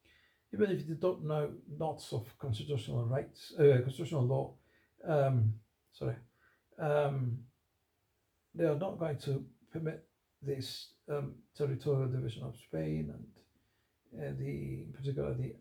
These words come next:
amnesty. Now, let's talk a little bit of the amnesty. This is, uh, this, um, amnesty is to be regarded as, uh, selling up what they, um,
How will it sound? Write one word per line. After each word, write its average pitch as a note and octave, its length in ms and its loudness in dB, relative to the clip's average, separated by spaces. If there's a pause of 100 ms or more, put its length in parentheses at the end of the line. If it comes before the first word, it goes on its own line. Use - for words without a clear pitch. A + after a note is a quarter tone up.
amnesty. B2 680 -2
Now, E3+ 260 -4
let's F#3 280 -2
talk F3+ 220 -2
a E3+ 40 0
little D3+ 160 2
bit C#3+ 140 2
of C3 140 -4
the - 180 -6 (540)
amnesty. A2+ 560 -4 (640)
This F#3+ 180 0
is, F#3 180 -4
uh, F3+ 160 0 (320)
this, - 340 -4
um, F3+ 340 4
amnesty D3+ 720 -2
is C#3 180 -6
to E3 100 -6
be D3 240 -2
regarded C#3 640 0
as, B2+ 360 -6 (720)
uh, C3+ 340 0
selling E3 440 0
up C3+ 260 -2 (720)
what D#3+ 320 -2
they, D3 380 4 (2500)
um, C3 720 0